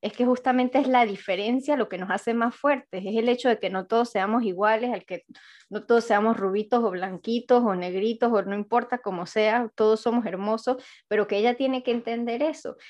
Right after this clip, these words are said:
Y a mí me encanta porque cuando ella ve un cuento, no importa de qué color son los niños, ella se pone no importa cuál.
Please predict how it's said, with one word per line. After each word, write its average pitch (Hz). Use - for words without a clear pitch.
Y 220
a 220
mí 247
me 277
encanta 285
porque 196
cuando 202
ella 247
ve 277
un 277
cuento, 302
no 262
importa 330
de 220
qué 240
color 294
son 302
los 302
niños, 320
ella 262
se 247
pone 233
no 240
importa 226
cuál. -